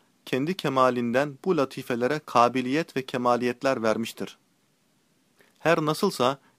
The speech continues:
emir aleminden madde alemine naklolunduktan sonra insanın bedenine konulurken kör nefs onların nurlarını karanlığa, kemaliyet ve kabiliyetlerini de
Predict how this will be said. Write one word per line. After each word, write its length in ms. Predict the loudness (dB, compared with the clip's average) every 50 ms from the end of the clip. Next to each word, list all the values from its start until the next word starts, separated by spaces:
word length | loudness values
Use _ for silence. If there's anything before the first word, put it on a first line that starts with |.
| _ -6
emir 340 | -2 0 0 0 0 2 2
aleminden 640 | 2 2 2 0 -2 -2 -2 0 2 0 0 0 -4 _ _ _ _ _ _ _
madde 340 | -2 0 0 0 0 0 -2
alemine 600 | 0 2 2 2 2 2 0 0 0 -2 -2 -2
naklolunduktan 800 | -2 -4 -4 _ -2 -2 0 0 0 -2 -4 -6 -4 -4 -4 -4 -4
sonra 460 | -4 -6 -4 -2 -2 -2 -2 -2 -4 _ _ _ _ _ _ -8
insanın 520 | -6 -6 -6 -4 -2 -2 -2 -2 -2 -2 0
bedenine 400 | 0 2 2 2 0 0 -2 -4
konulurken 720 | -4 -4 -4 -2 0 0 -2 -2 -2 -2 -2 -2 -2 -4 _ _ _ _ _ _ _ _ -12
kör 260 | -4 0 0 0 0 0
nefs 260 | -2 -2 -2 -6 -16 -18 _ -8
onların 560 | -6 -4 -2 0 0 0 2 0 -2 -2 0
nurlarını 540 | 0 2 2 2 2 2 2 0 -2 -6 -4
karanlığa, 640 | -2 0 0 2 2 0 0 0 2 0 0 -2 -6 _ _ _ _ _ _ _ _ -10
kemaliyet 600 | -4 -2 2 4 6 6 6 4 0 -2 -2 -2
ve 60 | -4
kabiliyetlerini 920 | -2 0 0 0 0 2 0 0 0 0 0 0 0 0 2 2 0 -2 0
de 200 | 0 0 -2 -2